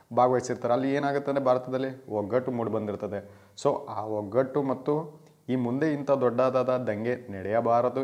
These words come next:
ಎಂಬ ಉದ್ದೇಶದಿಂದ ಏನ್ ಮಾಡ್ತಾನ್ರೆ ಈ ಎ ಓ ಹ್ಯೂಮ್ರವರು ಹದಿನೆಂಟುನೂರ ಎಂಬತ್ತೈದರಲ್ಲಿ ಈ ಭಾರತೀಯ ರಾಷ್ಟ್ರೀಯ ಕಾಂಗ್ರೆಸ್ಸನ್ನು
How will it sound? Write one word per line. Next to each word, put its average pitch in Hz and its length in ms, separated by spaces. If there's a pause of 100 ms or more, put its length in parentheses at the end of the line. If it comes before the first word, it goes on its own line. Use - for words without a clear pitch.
(140)
ಎಂಬ 113 120 (100)
ಉದ್ದೇಶದಿಂದ 110 460
ಏನ್ 107 180
ಮಾಡ್ತಾನ್ರೆ 107 360 (400)
ಈ 113 40 (180)
ಎ - 20
ಓ 135 160 (120)
ಹ್ಯೂಮ್ರವರು 120 500 (540)
ಹದಿನೆಂಟುನೂರ 147 500 (100)
ಎಂಬತ್ತೈದರಲ್ಲಿ 120 600 (140)
ಈ - 20 (140)
ಭಾರತೀಯ 110 540
ರಾಷ್ಟ್ರೀಯ 123 480 (520)
ಕಾಂಗ್ರೆಸ್ಸನ್ನು 117 680